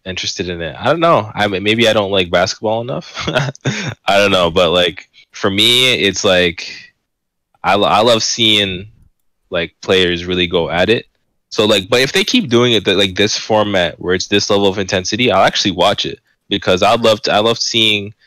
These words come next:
I love that they have Giannis and LeBron set up the team, and then I love having, seeing the team actually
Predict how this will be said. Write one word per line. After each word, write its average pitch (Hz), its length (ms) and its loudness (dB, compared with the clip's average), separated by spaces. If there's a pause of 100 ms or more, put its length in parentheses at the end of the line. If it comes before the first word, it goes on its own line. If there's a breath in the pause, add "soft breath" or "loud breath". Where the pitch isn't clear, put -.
(260 soft breath)
I 98 80 0
love 120 240 2
that 110 180 2
they 113 120 2
have 98 280 4
Giannis 95 420 2
and 95 100 -6
LeBron 90 360 0
set - 160 -2
up 95 100 0
the 92 60 -10
team, 113 380 -4 (440)
and 92 200 -2
then 92 80 2
I 92 40 4
love 95 200 2
having, 95 280 0
seeing 98 260 -2
the 92 80 -2
team 95 280 -4
actually 87 640 -4